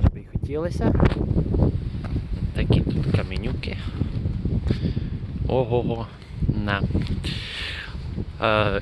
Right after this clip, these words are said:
і от щось таке тут, як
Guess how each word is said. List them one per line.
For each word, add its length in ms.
і 180
от 360
щось 320
таке 340
тут, 240
як 400